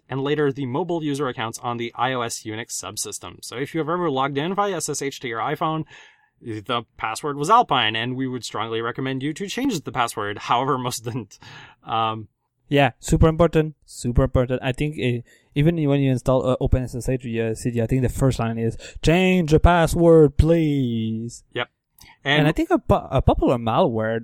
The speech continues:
Speaker 2: uh, propagate by using those jailbreak devices and the default password. I, I,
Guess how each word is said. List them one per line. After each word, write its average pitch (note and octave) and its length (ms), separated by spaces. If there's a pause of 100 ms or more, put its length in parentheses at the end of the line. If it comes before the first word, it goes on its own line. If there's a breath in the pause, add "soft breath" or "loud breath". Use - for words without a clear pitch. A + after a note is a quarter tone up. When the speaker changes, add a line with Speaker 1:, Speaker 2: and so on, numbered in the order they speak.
Speaker 2:
uh, B2 100 (120)
propagate A#2+ 480 (400)
by E3 380
using B2+ 840
those A2+ 280
jailbreak B2 340
devices A2+ 720
and A#2+ 300
the A2+ 80
default A#2 340
password. F2+ 600 (460)
I, D3+ 60
I, D3 260